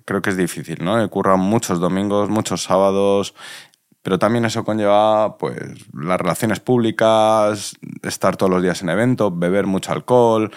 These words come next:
salir mucho de fiesta. Y eso fue, yo creo que, bueno, ahora te cuento toda la historia, pero fue lo que me hizo salirme del camino correcto, que tampoco lo llevaba de, de pequeño.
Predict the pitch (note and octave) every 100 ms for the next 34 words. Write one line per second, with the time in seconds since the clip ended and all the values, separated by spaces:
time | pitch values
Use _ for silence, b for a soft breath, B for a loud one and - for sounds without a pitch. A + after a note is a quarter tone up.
0 | B B B B - G2 F#2 F2+ F#2+ -
1 | E2 - C3 - A2 G2+ G#2 G#2+ - B
2 | B B _ A2 G2 - F#2 G2 F#2+ F#2
3 | F#2+ F#2+ F#2 A2+ G2 E2 D#2+ - _ -
4 | F#2 F2 E2+ F2 F2 F2 E2+ D#2+ D2+ -
5 | F2+ B2 G#2 D#2 - E2 E2+ F#2+ G#2 F#2
6 | F2 E2 E2+ E2+ E2+ E2+ F2+ F2+ - E2+
7 | F2+ F#2 G2 G#2+ G2+ F2+ F2 F#2+ G2 G#2+
8 | A2 - A#2+ - F#2 F2+ F#2+ G#2+ G2 F2+
9 | G#2 A2+ G#2 G2+ F#2+ B B B _ _
10 | A2+ A2 F#2 A2 A2 A#2+ C3+ D#3